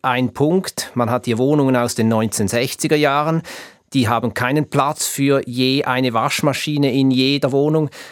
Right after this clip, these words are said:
Mit je einer Waschmaschine pro Wohnung ließe sich der Verbrauch natürlich optimieren. Auf der anderen Seite muss man sagen, dass Mieterinnen und Mieter gemeinsam eine Waschküche nutzen,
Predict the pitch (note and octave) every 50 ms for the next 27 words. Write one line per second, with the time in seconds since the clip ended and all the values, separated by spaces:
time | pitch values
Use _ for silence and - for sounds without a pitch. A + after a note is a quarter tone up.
0 | - - _ _ _ _ _ - B2+ C3 B2 - - B2+ C3 C3+ D3+ D#3+ D3+ C#3+
1 | C#3+ C#3+ C3+ B2 C3 C3+ C#3+ - - C#3+ B2 - - C3 C3 A#2+ - - C#3+ D#3+
2 | D3 B2+ C#3+ D#3+ D#3+ C#3 B2+ A#2+ C3+ D3+ C#3+ - A2+ - B2+ G#2+ - - G#2 -
3 | A2 - A#2 C3 F3 F#3+ C#3+ A2+ - B2+ A#2 - - C3+ B2+ A#2 A2 G2+ - -
4 | - C3 B2+ - - - - G#2+ G2+ G#2+ C3+ F3 G3+ B3 B3+ A#3 - - - -
5 | - - _ - D#3 D3 - E3 D3 E3 F#3+ F#3 D#3+ - D#3+ D3 C3+ C#3+ C#3 C#3+
6 | C#3 - - C3 B2+ A#2 C3+ C3+ C3 A#2+ B2 B2 G#2+ A#2+ A2+ - - D3 D#3+ E3+
7 | E3+ - B2+ C3+ C3 B2 A#2+ A#2 A2+ A2 A#2+ B2 A#2 A2 - G#2+ - A#2 A2 A2+
8 | A2 A#2+ B2 A#2+ A#2 G#2+ G2+ G#2 - A#2+ B2 C#3 G3 F#3+ D#3+ B2 A#2+ A2+ C3 D#3+
9 | - - - C#3+ D#3 - - C#3 C3 C#3+ D#3+ - - - C#3 B2